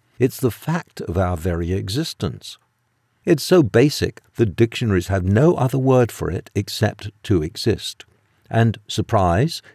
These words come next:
existing is defined in terms of being. Doing is not the opposite of being. Doing is activity, and it's when activity ceases that being comes into focus.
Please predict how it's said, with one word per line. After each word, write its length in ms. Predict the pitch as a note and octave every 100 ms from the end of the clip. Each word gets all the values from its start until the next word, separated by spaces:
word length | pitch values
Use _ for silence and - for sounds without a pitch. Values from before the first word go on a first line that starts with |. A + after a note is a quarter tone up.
| _
existing 680 | - C3 C3 F#3+ - F2+ C#3
is 160 | C3+ -
defined 480 | - - G2 F#2 F2
in 100 | E2
terms 340 | F#2+ F2 E2+
of 140 | D#2+
being. 460 | - A2 D3+ D2 - _ _ _ _ _ _ _ _ -
Doing 360 | B3+ B3 G3
is 180 | D#3 D3
not 220 | G#3 -
the 200 | B2 C3 -
opposite 500 | C#3+ - A#2+ C3 -
of 160 | A#2+ A2+
being. 460 | C#3 C3+ D3+ F#3+ F3+ _ _ _
Doing 460 | - D3 G#3 A3 G#3
is 320 | - C3+ B2+ -
activity, 840 | G#2 - - F3 A#2 - D2+ - _ _ -
and 120 | B2+
it's 200 | B2 -
when 280 | A2+ D3 F#3+
activity 720 | - D#3 - D#3+ C#3 - C3
ceases 680 | - - G#3 - D#2+ D#2 - _ _
that 280 | G2+ - D#2
being 400 | D#3 D3 D#2 D#2
comes 340 | - F2+ E2+
into 200 | E2+ D#2
focus. 600 | F2 - A#2+ - E2 -